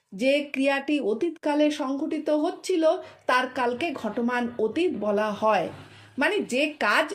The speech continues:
অতীতে কিছু সময় ধরে চলছিল, যেমন,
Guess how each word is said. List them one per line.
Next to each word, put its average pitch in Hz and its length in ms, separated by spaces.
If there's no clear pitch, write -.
অতীতে 359 420
কিছু 370 420
সময় 359 480
ধরে 240 300
চলছিল, 180 720
যেমন, 330 440